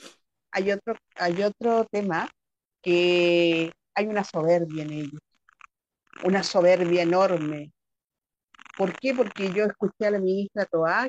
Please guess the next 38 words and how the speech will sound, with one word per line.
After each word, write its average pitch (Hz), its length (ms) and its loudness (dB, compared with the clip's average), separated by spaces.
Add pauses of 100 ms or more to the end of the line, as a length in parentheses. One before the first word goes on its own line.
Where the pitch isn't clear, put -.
(100)
que 170 200 0 (140)
no 180 220 0
la 233 140 0
paso 208 360 -4
a 262 80 4
ella 302 340 0
porque 208 300 -8
la 185 120 -2
considero 185 580 -2
rancia, 190 540 -2
¿ya? 185 220 -4 (480)
Y 190 100 -4
la 190 120 0
considero 196 540 2
como 208 200 0
que 202 100 -6
tenemos 214 340 0
a 214 40 4
la 202 80 2
concer-, 185 280 -4
a 180 100 0
la 190 100 2
concertación 196 680 -4
ahí 311 180 -2
de 240 120 2
nuevo. 151 220 -4 (720)
Pero 233 220 2
bueno, 160 300 0
ese 175 180 -8
es 202 60 -8
un 208 120 -8
tema. 170 240 -4 (420)
Eh, 170 520 2
pero 185 260 2
ella 220 380 0 (400)
resulta 262 380 -2
que 277 140 -6
contrató 240 1000 0